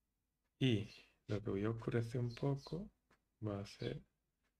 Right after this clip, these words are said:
fondo. Uh, uh, uh, uh. Ya pilló un poco de retraso, ¿eh? De retardo. He hecho un documento muy grande.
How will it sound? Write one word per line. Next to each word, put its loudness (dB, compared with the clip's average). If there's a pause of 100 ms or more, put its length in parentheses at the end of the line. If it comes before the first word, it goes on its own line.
(340)
fondo. 0 (440)
Uh, -4
uh, -8
uh, -8
uh. -10 (1300)
Ya 0
pilló 4
un 4
poco 4
de 2
retraso, 0
¿eh? 0 (1080)
De 0
retardo. 0 (1700)
He 6
hecho 2
un 4
documento 0
muy -2
grande. -4